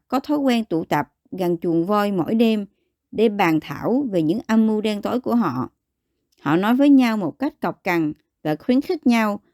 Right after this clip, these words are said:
phạm tội sát nhân, cũng như các những hành động độc ác khác. Con voi bắt đầu tin rằng những lời thô tục kia cốt ý là để dạy nó rằng nó phải hành động một cách tương tự như thế. Kết quả là con voi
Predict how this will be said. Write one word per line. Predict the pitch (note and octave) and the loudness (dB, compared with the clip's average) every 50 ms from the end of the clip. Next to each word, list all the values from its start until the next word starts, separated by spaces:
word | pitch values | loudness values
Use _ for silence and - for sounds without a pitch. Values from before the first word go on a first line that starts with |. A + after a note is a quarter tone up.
| _ _ _ | _ _ _
phạm | - D#3 C3 F3 F3 | -4 -2 -2 -2 -2
tội | - C3+ B2 E3 | -2 -4 -4 -4
sát | - - C4 D4 - | -2 -4 -2 2 2
nhân, | B3 A3+ A3 G#3+ G3 G3+ - _ _ _ _ _ _ | 2 2 2 -2 -6 -10 -14 _ _ _ _ _ _
cũng | - G3 G3 B3 C4+ | 0 4 6 8 8
như | C4+ B3+ B3 A#3+ A3+ | 8 6 4 0 -2
các | - C#4+ E4+ - - | -4 -6 -6 -4 -4
những | F4 - | -2 -2
hành | D4 C4+ E3+ E3 D#3+ | 0 0 -2 -2 -2
động | D3 C3+ C3+ D#3 E3 - - | -2 -2 -2 -4 -4 -4 -6
độc | D3 - - | -6 -6 -4
ác | - G#3 C4 - | -4 -4 -4 -2
khác. | - C4 C4 D#4+ - _ _ _ _ _ _ _ _ _ _ _ _ _ _ _ _ _ _ _ _ | -2 -2 -2 -2 -4 _ _ _ _ _ _ _ _ _ _ _ _ _ _ _ _ _ _ _ _
Con | - - A#3+ B3 | 0 2 2 4
voi | A#3+ B3+ A#3+ A#3+ A#3+ A#3 | 4 4 4 2 2 0
bắt | B3 D#4+ F4+ | 0 -2 -2
đầu | D4 A#3 G#3+ F3+ E3 D#3+ E3 | 0 0 0 0 0 -2 0
tin | - A3 A3+ G#3+ | 0 0 0 0
rằng | A3 G#3+ F#3 E3 E3 E3+ | -2 -2 -2 0 0 0
những | E3 F3 A3 C4 | 0 2 2 2
lời | B3+ G3+ E3+ - | 2 2 0 -2
thô | - - A#3+ A#3 | 0 -2 0 0
tục | - E3 D3+ - _ | 0 -2 -2 -4 _
kia | - A#3+ A#3 A3 G#3 A3 A#3+ - _ | -2 0 2 2 0 -2 -6 -10 _
cốt | - D4 C#4 - | -4 -4 -2 -2
ý | - A3+ B3+ D4 E4+ | 0 0 2 2 2
là | E4 B3 F3+ | 2 0 0
để | D#3 D#3 F#3+ | 0 0 0
dạy | A3+ G3 F#3 B2+ - F#3 | 0 0 0 -2 -2 -2
nó | F#3 F#3+ G3 A3 B3+ D#4+ E4 - _ _ _ _ _ _ - | -4 -2 -2 -2 -2 -2 -4 -6 _ _ _ _ _ _ -10
rằng | - F#3 F3+ F3 F3 F3 | -4 0 2 2 2 2
nó | F#3+ B3 | 2 0
phải | - B3 C#4 | 0 0 0
hành | C4+ A#3+ F#3+ F#3 E3+ | 0 0 -2 -2 -2
động | - C#3+ E3+ F3 | -2 0 0 0
một | D#3+ - - | 0 -2 0
cách | - C4 C#4 - - | -2 -2 -2 -2 0
tương | B3 A3 A3 | 0 0 0
tự | - - C#3+ C#3 | 0 0 0 0
như | E3 F#3+ G3+ G3 | 0 0 -2 -4
thế. | - A#3 G3 G3+ A#3 C#4 D#4+ - _ _ _ _ _ _ _ _ _ _ _ | -2 -2 -2 0 0 -2 -2 -4 _ _ _ _ _ _ _ _ _ _ _
Kết | - D4 E4+ - - | -4 -4 -4 -2 0
quả | A#3 D#3 B2 B2 D3 F#3+ C4 D4+ - _ _ _ _ _ _ _ - | 0 0 2 2 0 0 -2 -2 -4 _ _ _ _ _ _ _ -8
là | - F#3+ E3 E3+ | -4 -2 -2 -2
con | - G#3+ A3 A3+ A3 | 0 0 0 2 2
voi | A3+ A3+ A3 A3 A3 G3+ F3+ | 2 2 2 2 0 -2 -4